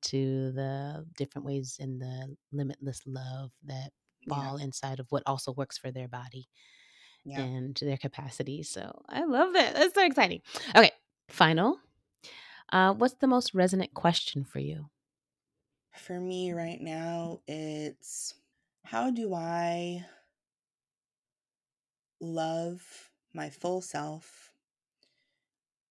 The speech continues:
Speaker 2: without needing external things to fill me up?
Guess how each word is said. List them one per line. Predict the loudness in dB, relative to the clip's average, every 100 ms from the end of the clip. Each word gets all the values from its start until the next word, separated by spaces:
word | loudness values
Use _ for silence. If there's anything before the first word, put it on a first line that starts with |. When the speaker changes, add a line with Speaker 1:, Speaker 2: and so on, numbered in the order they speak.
| _ _ _ _ _ -10
Speaker 2:
without | -8 -2 -2 -2
needing | -6 -6 -4 -4 -6 -6 -10 -12 -18 _ _ _ _ -12
external | -12 -8 -8 -8 -8 -6 -6 -8 -8
things | -10 -8 -6 -6 -8 -12 -12
to | -14
fill | -10 -8
me | -6 -6
up? | -8 -10